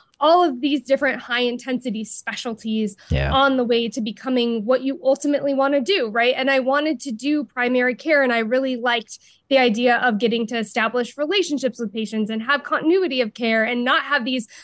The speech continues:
Speaker 1: life or death decisions that I was dealing with on a day-to-day basis. And I did not, like I said, realize the extent to which I would have to go through of all that, all that on my way to becoming a primary care physician. And I think that,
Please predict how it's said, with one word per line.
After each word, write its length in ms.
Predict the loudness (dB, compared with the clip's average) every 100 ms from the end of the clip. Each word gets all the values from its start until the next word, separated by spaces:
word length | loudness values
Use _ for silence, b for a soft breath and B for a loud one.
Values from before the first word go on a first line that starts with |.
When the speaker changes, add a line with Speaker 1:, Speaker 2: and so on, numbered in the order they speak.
| B -2
Speaker 1:
life 300 | 2 2 4
or 80 | 2
death 280 | 2 -2 -2
decisions 500 | -2 0 2 2 0
that 100 | 2
I 120 | 0
was 140 | 0 -2
dealing 380 | 0 2 2 0
with 180 | -2 -2
on 160 | -2
a 60 | -2
day-to-day 480 | -2 0 0 0 -2
basis. 560 | -2 -4 -4 -4 -4 -6
And 220 | -2 -2
I 160 | 0 0
did 240 | 0 0
not, 380 | 2 2 2 0 0
like 160 | 2
I 80 | 0
said, 320 | 0 0 0
realize 520 | 0 2 2 2 0 -2 B B _
the 60 | 0
extent 420 | 2 0 0 0
to 80 | 0
which 200 | 0 0
I 140 | 2
would 140 | 2 2
have 200 | -2 -4
to 80 | -6
go 420 | 0 4 4 4
through 400 | -2 2 6 6
of 120 | 4
all 180 | 0 0
that, 320 | 0 -2 -6 -2
all 200 | 2 2
that 280 | 2 0 0
on 180 | 0 2
my 120 | 2
way 240 | 2 0 -2
to 120 | -6
becoming 540 | -10 -10 -4 -2 -2 -6
a 80 |
primary 460 | -6 -2 0 -2 -4
care 220 | -6 -6
physician. 540 | -4 -6 -8 -10 -10 -10
And 140 | -8
I 80 | -10
think 280 | -6 -6 -4
that, 220 | -4 -4